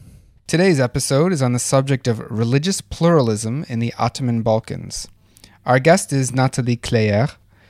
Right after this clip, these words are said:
She's a senior researcher at C N R S, that's the National Center for Scientific Research, uh, in France, and we're recording, uh, at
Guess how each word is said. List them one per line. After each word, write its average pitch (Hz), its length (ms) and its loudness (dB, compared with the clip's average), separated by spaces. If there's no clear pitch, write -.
She's 127 200 -2
a 127 60 2
senior 175 340 4
researcher 143 600 2
at 117 280 -2
C - 300 -2
N 127 160 0
R 117 240 -2
S, 120 260 -2
that's - 200 -4
the 120 80 -2
National 120 520 0
Center 117 520 -2
for 110 240 -4
Scientific 113 640 -6
Research, - 680 -8
uh, 107 180 -2
in 113 120 -4
France, 107 400 -4
and 123 160 -4
we're 123 80 0
recording, 143 720 0
uh, 113 340 2
at 113 380 0